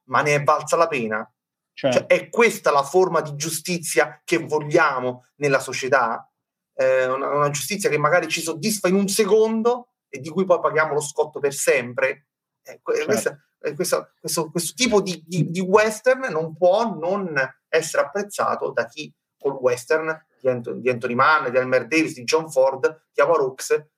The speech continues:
Speaker 1: ehm, ci è cresciuto e, insomma, lo ha, lo ha visto e rivisto e rivi-, e visto e rivisto. Questi sono i grandi interrogativi del western, ma i Federico mi sentono come, come propri della loro cultura, anche perché, diciamocelo chiaramente,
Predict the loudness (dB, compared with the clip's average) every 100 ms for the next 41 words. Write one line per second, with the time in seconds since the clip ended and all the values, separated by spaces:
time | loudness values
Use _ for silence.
0 | -8 -4 -4 -6 -4 -2 -2 -4 -6 -6
1 | -2 -2 -2 -4 -2 -2 -2 _ 0 0
2 | 0 0 0 -2 -4 0 2 2 -2 -2
3 | 0 0 -2 -4 -2 -4 -4 -2 -4 -4
4 | -8 -4 -2 -2 -2 -4 -2 -2 -4 -6
5 | 0 2 2 0 0 0 -2 -2 0 0
6 | -2 -6 -6 _ 0 2 0 -8 -16 -12
7 | -4 -2 2 0 0 -4 -2 0 2 0
8 | -2 _ _ _ _ 0 2 6 4 4
9 | 2 4 0 -2 -2 0 0 -4 -10 -10
10 | -6 -4 -6 _ 0 0 2 2 4 4
11 | 4 0 -4